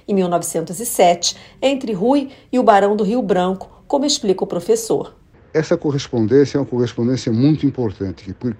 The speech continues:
Speaker 2: para nós no Itamaraty, e não só para nós no Itamaraty, mas para os historiadores em geral, ah,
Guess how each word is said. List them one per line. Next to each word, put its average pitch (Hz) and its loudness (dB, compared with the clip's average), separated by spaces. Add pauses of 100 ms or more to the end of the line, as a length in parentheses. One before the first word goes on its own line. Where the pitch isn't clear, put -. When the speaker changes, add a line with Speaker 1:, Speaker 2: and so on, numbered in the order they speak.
(100)
Speaker 2:
para 147 0
nós 120 -2
no 98 -4
Itamaraty, 98 -4 (160)
e 220 0
não 254 0
só 160 2
para 110 -2
nós 104 -2
no 101 -4
Itamaraty, 95 -6
mas 92 -6
para - -10
os 95 -6
historiadores 98 -4
em 98 -4
geral, 107 -2 (800)
ah, 120 -4